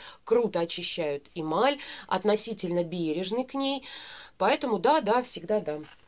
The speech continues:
Дочь тоже их очень любит. Так, тоже из старичков, девчонки, а, старая линеечка Deline, которую вывели из каталогов у нас с вами, да, и,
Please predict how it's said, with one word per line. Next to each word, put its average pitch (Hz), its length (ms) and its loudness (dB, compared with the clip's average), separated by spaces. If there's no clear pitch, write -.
Дочь 220 300 0
тоже 196 220 -6
их - 120 -10
очень 190 320 -6
любит. 151 340 -8
Так, 220 220 4
тоже 269 300 4
из 214 220 -6
старичков, 240 600 0
девчонки, 185 680 -2
а, 170 340 0
старая 208 580 6
линеечка 196 540 2
Deline, 311 380 4
которую 214 340 0
вывели 185 480 4
из 190 160 -4
каталогов 247 760 2
у 240 80 -4
нас 247 240 -2
с - 140 -8
вами, 214 260 4
да, 233 300 2
и, 240 280 0